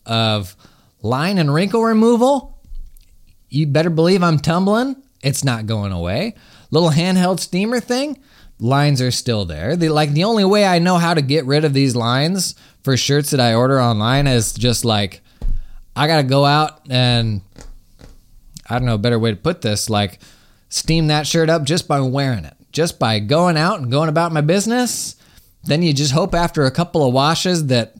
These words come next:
somehow wearing it has given it what it needed, that the steamer didn't, to release those lines. Okay, let's, we've, we've said enough on this topic. Uh, last, hey, who wants to go to a conference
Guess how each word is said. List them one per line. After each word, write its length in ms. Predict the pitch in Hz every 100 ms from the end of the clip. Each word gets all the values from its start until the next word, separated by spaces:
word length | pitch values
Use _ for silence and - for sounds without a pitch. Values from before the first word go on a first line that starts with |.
| - _
somehow 580 | - - 196 160 165 180
wearing 340 | 156 190 185
it 160 | 175 165
has 160 | 143 135
given 260 | 185 208
it 140 | 185 -
what 260 | 151 151 180
it 160 | 170 151
needed, 380 | 165 180 185
that 300 | 143 147 - _ _ _ _ _ _ _ _ _ _ _ _ -
the 100 | -
steamer 360 | - 196 175
didn't, 460 | 160 156 131 127 - _ -
to 120 | 131
release 640 | 123 127 131 123 - - - - - - -
those 280 | 107 95
lines. 440 | 87 67 62 - - -
Okay, 200 | 117 113
let's, 400 | 143 147 - -
we've, 180 | 131 127 - -
we've 220 | 120 123
said 160 | 123 139
enough 280 | 113 104
on 120 | 101 90
this 120 | 82
topic. 400 | - 76 71 69 - - - -
Uh, 200 | - 262
last, 640 | 240 302 311 254 - - - - - _ _ _ _ _ _ _ -
hey, 140 | 262
who 100 | 247
wants 220 | 262 247
to 60 | 262
go 120 | 262
to 80 | 240
a 60 |
conference 640 | 190 208 214 165 156 -